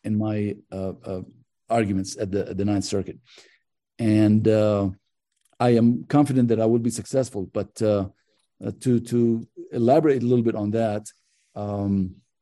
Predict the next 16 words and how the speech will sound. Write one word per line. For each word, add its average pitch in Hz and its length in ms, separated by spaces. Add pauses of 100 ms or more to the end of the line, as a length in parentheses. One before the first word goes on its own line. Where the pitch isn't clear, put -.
(2500)
the 113 160
medical 165 360
certificate, 123 640 (1080)
like 120 280
I 120 40
said, 131 240
is - 140
public 117 340
policy. 110 600 (140)
Neither 131 340
the 117 100
company 113 520 (500)
or 110 160
the 107 120
airline, 104 560 (400)
uh, - 100